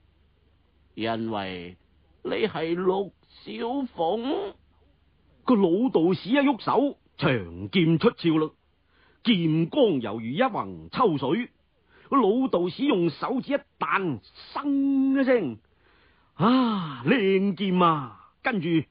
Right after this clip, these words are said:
四面啊，突然之間跳咗六個裝束同佢一模一樣嘅皇冠道士，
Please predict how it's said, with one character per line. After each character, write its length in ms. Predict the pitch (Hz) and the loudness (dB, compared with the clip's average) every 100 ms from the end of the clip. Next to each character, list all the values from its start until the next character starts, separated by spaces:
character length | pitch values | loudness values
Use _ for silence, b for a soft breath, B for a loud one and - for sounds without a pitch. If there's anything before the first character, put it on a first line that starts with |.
| _ _ b b b b | _ _ b b b b
四 140 | - | -4
面 380 | 190 190 185 156 | -2 0 0 0
啊， 60 | 151 | 0
突 100 | - | -4
然 220 | - 135 | -4 -8
之 100 | 117 | -4
間 220 | 233 247 - _ _ | -2 -2 -6 _ _
跳 200 | 208 202 | -6 0
咗 120 | 214 | 2
六 140 | 240 - | 2 -2
個 220 | - 208 | -2 -2
裝 420 | - 277 247 262 | 0 0 2 0
束 120 | 254 | -2
同 180 | 226 113 | -4 -4
佢 60 | 151 | -2
一 200 | 254 247 | 0 -2
模 280 | - 120 143 | -8 -8 -6
一 60 | 240 | -2
樣 160 | 156 | -2
嘅 100 | 160 | -2
皇 520 | 175 131 110 107 110 | -2 -2 -2 -4 -8
冠 360 | 120 226 196 196 | -8 -4 -2 0
道 220 | 160 147 | 0 -2
士， 340 | 147 147 240 | -4 -4 -4